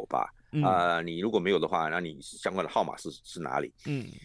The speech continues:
Speaker 1: 呃，你这，你只要一问，他跟你讲说，啊，没有，没有，没有，我们只，我，你买的那个不是。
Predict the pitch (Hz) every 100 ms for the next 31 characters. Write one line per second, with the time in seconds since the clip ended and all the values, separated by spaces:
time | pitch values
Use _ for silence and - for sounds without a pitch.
0 | - 123 127 156 147 208 143 123 127 113
1 | 147 190 156 - 127 135 120 87 120 196
2 | 196 196 185 170 165 151 127 113 190 -
3 | 104 117 120 196 101 110 165 - 95 -
4 | 117